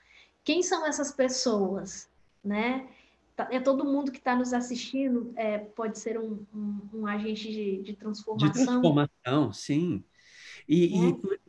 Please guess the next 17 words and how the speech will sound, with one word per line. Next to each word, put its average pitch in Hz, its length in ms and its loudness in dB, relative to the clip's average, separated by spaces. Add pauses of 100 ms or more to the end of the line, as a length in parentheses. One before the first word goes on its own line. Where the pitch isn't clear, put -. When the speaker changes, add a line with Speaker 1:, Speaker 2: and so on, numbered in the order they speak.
Speaker 2:
e 180 220 0
é, 170 320 0
é 175 40 -4
muito 196 360 2
importante, 185 720 2
justa-, 170 360 -8
a 151 80 -2
gente, 190 540 2 (540)
ah, 117 500 0 (400)
quando 202 180 2
a 214 40 2
gente 202 280 0
tem 123 520 2 (200)
uma 113 460 0 (180)
visão, 127 560 0
uma 113 160 0
ideia 113 640 0